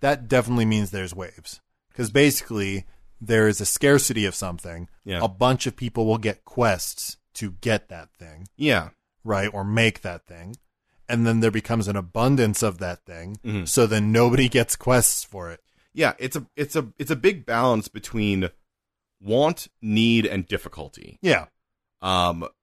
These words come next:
Speaker 2: 'cause if you want something enough, I would say it's a quest. Like, right now, I think a lot of people have, like, get a P S five as a quest.
Speaker 1: <laughs>
Speaker 2: 'Cause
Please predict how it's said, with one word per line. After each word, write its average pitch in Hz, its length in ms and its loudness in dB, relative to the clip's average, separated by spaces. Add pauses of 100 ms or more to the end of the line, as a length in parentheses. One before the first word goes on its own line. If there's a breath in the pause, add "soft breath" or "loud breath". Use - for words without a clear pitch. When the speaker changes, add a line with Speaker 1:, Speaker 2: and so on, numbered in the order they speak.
(140)
Speaker 2:
'cause 131 100 -4
if 156 140 2
you 185 80 0
want 160 320 4
something 131 220 -2
enough, 110 280 0
I 156 120 2
would 214 100 4
say - 80 0
it's 135 100 0
a 101 60 -10
quest. - 440 -4
Like, 117 200 -2
right 165 200 4
now, 139 280 4
I 120 40 4
think 156 140 -2
a 131 60 0 (140)
lot 113 140 0
of 113 120 -6
people 95 480 -6 (280)
have, 113 280 -4
like, 101 260 -4
get 117 160 0
a 117 80 2
P 110 240 -4
S 101 160 0
five 101 380 2
as 90 120 -10
a 95 40 -12
quest. 104 560 -2
Speaker 1:
<laughs> - 1400 -4
Speaker 2:
'Cause 131 340 4